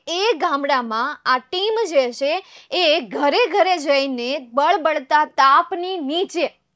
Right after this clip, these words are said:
બળબળતા તાપની નીચે ઘરે ઘરે જઈને એ નકશો બનાવે છે કે કઈ જગ્યાએ દરેક વાયરને મૂકવો કે જેથી કરીને તે કસ્ટમરને પાવર સોર્સ સાથે કનેક્ટ કરી શકે.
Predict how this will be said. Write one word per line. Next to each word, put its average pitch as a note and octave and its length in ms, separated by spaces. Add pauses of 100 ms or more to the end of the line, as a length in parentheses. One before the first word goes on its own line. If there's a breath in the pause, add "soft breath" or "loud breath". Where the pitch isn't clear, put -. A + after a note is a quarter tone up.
બળબળતા C4+ 840
તાપની F4 600
નીચે D4 460
ઘરે D4 380
ઘરે E4 320
જઈને C4+ 800 (300 loud breath)
એ D#4+ 340
નકશો D4+ 520
બનાવે C#4 480
છે D#4 200
કે F4 180
કઈ F#4 400
જગ્યાએ C4 760
દરેક C4+ 480
વાયરને B3 540
મૂકવો B3 540 (320 loud breath)
કે E4 120
જેથી D4 580
કરીને D#4 580
તે D#4+ 220
કસ્ટમરને D4+ 880
પાવર C#4+ 460
સોર્સ D#4 360
સાથે C4+ 440
કનેક્ટ E4 460
કરી D#4+ 280
શકે. G#3+ 360